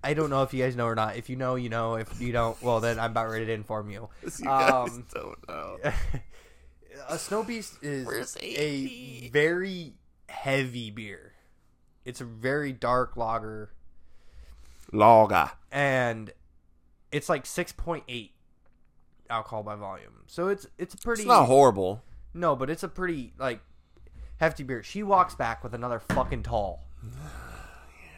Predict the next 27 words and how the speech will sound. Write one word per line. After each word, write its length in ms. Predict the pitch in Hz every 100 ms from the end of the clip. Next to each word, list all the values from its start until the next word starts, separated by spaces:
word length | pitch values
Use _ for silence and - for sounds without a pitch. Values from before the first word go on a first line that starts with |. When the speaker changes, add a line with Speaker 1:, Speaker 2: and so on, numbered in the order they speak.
| - - - - - -
Speaker 2:
Yeah. 60 |
Speaker 1:
And 80 | 170
I 280 | 180 160 127 _ 127
just 320 | 147 170 -
ate 180 | 151 123
Speaker 2:
Like, 160 | 117
"Sorry, 280 | 131 147 127
I 40 | 107
messed 220 | 110 -
it 60 |
up 100 | 98
again." 220 | 107 101 101
You're 120 | 101
like, 160 | 98
"You're 120 | 98 147
just 120 | -
trying 120 | 127
to 40 |
get 100 | 107
me 60 | 95
fucked 280 | - 98 101
up, 100 | 95
aren't 180 | 95 73
you?" 140 | 80 226
Speaker 1:
<laughs> 760 | 233 202 170 - - - - -
I 80 | 147
was, 160 | 151